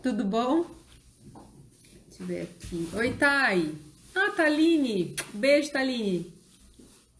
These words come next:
Oi, Dani. Oi, Maria Lúcia, tudo bom? Deixa eu ver aqui. Hum. Que bom ver a gente.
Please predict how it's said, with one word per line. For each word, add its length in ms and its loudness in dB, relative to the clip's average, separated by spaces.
Oi, 180 -4
Dani. 580 -4
Oi, 80 0
Maria 300 2
Lúcia, 420 -2
tudo 240 -4
bom? 380 -2
Deixa 140 -10
eu 160 -6
ver 220 -10
aqui. 340 -18
Hum. 680 -10
Que 80 -6
bom 280 0
ver 100 0
a 120 0
gente. 600 -2